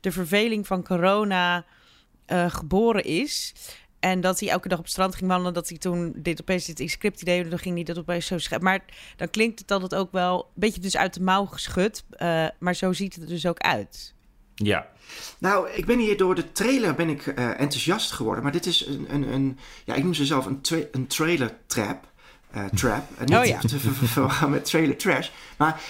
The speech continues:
Speaker 3: het was gewoon een goede trailer. En, eh, ze hebben gewoon alle hoogtepunten of grapjes in die trailer gestopt. En daarna, eh, gewoon gezegd, "Oké, <laughs> dit, dit is de film." Mocht je nou zeggen, "Oké, ik heb er toch zin in gekregen, Gijsbert, want dit is echt zo leuk. Als, eh, zo leuk heb je het nog nooit, eh, weten te brengen." Dan kun je op Netflix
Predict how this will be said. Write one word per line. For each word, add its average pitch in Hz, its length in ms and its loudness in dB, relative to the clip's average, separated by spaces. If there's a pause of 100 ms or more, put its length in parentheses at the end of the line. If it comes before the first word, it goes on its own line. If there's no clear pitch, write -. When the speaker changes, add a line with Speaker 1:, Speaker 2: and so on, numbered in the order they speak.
Speaker 3:
het - 180 0
was 180 160 2
gewoon 180 160 2
een 160 60 2
goede 151 200 6
trailer. 147 540 2
En, 143 420 0
eh, 113 340 -2
ze - 140 0
hebben 139 160 0
gewoon 139 160 2
alle 156 120 6
hoogtepunten 147 640 2
of 147 100 2
grapjes 143 380 0
in 143 180 2
die 127 140 0
trailer 135 280 2
gestopt. - 420 -6
En 110 140 -2
daarna, 104 420 0
eh, 98 160 -6
gewoon 98 200 -6
gezegd, - 280 -6
"Oké, 107 280 -2
<laughs> 113 120 0
dit, 170 200 4
dit 147 160 2
is 139 120 0
de 143 100 -2
film." 127 180 0 (320)
Mocht - 180 2
je 214 60 2
nou 175 120 4
zeggen, 131 320 0 (360)
"Oké, 143 420 4 (320)
ik - 140 0
heb 135 220 2
er 269 160 0
toch - 200 0
zin 185 220 2
in 240 140 0
gekregen, 247 680 0
Gijsbert, 190 420 0
want 165 220 0
dit 156 140 -2
is 143 140 -4
echt - 340 -2
zo 180 260 4
leuk. 170 260 4
Als, 143 160 -2
eh, 131 120 2
zo 147 220 0
leuk 135 180 4
heb 135 120 -4
je - 60 -10
het 127 80 -2
nog 127 100 -2
nooit, 214 280 0
eh, 196 140 0
weten 190 260 4
te - 80 0
brengen." 170 300 0
Dan 165 180 0
kun 165 120 2
je 151 100 2
op - 240 -6
Netflix - 720 -2